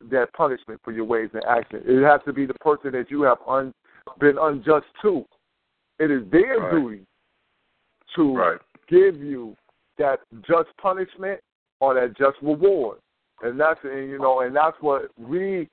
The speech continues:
Speaker 1: as the African here, we must start to look at this in that, in that mannerism as, you know, we accept your,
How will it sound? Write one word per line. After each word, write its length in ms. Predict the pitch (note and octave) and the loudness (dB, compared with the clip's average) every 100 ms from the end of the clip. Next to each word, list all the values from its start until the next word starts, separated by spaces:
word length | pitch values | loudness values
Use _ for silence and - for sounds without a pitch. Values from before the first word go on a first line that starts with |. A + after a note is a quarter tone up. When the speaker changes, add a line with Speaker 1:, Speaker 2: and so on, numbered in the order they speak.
| - - | -12 2
Speaker 1:
as 180 | C3+ B2+ | 2 2
the 100 | - | -2
African 600 | C3+ F3 F#3 D#3 - C#3 C3+ | 2 4 2 0 -8 -8 -4
here, 300 | C#3+ B2 A#2+ _ _ _ | -2 -2 -4 _ _ _
we 140 | D3 D#3 | -2 2
must 160 | D3 | 2
start 220 | - C#3 | 2 0
to 80 | B2+ | 0
look 240 | C3 D3+ C#3 | -2 -2 -2
at 100 | A#2 | -2
this 140 | C#3 | -2
in 140 | C3+ B2+ | -2 0
that, 260 | B2+ - | 0 0
in 80 | B2 | 2
that 200 | C#3 B2+ | 4 4
mannerism 640 | B2 D#3 D3+ C3+ C3 A#2 A#2 | 4 0 2 0 -2 -4 -2
as, 340 | A#2+ A#2+ A#2 - - _ | 2 2 0 -4 -20 _
you 100 | B2+ | -6
know, 140 | C3+ C3 | 0 0
we 260 | C3+ D3 | 2 0
accept 480 | A#2+ - F#3+ - - | -2 -2 0 0 -2
your, 300 | F3+ F3 D#3 | -2 -2 -4